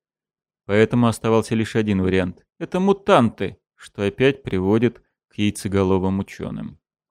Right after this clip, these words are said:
Может, меня забросило на секретный полигон? С другой стороны, рожи трупов кого-то напоминали.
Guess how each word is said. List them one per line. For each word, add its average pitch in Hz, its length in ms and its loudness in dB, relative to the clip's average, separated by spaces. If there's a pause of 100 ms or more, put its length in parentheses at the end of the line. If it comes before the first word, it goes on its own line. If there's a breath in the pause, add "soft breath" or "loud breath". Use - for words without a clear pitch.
(680)
Может, 110 240 -2
меня 117 280 4
забросило 117 540 2
на 117 120 4
секретный 127 480 -2
полигон? 151 480 -4 (1300)
С 98 120 -12
другой 117 320 4
стороны, 120 540 2
рожи 120 420 2
трупов 131 400 -6
кого-то 120 340 -4
напоминали. 120 720 0